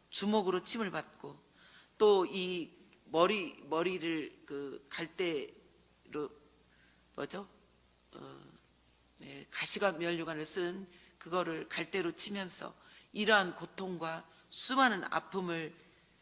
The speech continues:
받으시면서도, 옷 벗김을 당하시고, 얼마나 부끄러우셨겠어요? 그러시면서도 이제 내려오실 수 없었던 것은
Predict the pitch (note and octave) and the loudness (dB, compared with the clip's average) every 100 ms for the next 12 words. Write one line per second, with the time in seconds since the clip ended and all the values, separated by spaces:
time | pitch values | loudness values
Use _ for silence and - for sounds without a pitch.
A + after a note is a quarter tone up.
0 | _ - F3 A3+ G#3+ G3 F3 E3+ D3+ D3+ | _ -4 2 6 6 4 2 0 -2 -4
1 | D3 D3+ - _ - - - - F#3 - | -4 -8 -12 _ -20 -20 -8 2 2 6
2 | A3+ A3 F#3+ E3 D3+ C#3+ - - G3+ A3 | 4 4 -2 -2 -4 -6 -6 -4 -4 -4
3 | F3 D#3 - - D3 F3 D3 C3 - - | -4 -6 -8 -16 -10 -6 -6 -6 -6 -6
4 | - C#3+ - C#3+ - - - - - - | -6 -10 -8 -8 -10 -14 -20 -20 -20 -8
5 | - A3 C#4+ C#4 A#3+ G#3+ F#3+ F3+ E3 D#3 | 4 8 10 10 8 4 2 -2 -2 -4
6 | D#3 D3 - - - - - - F#3+ F3+ | -4 -8 -16 -20 -20 -20 -20 -8 0 4
7 | F#3 D#3+ F#3+ G3+ F#3+ F#3 E3+ D#3+ D3+ - | 6 8 6 4 2 -2 0 0 -2 -6
8 | D#3+ D3 C#3+ C#3 - E3 | -8 -8 -6 -4 -4 -8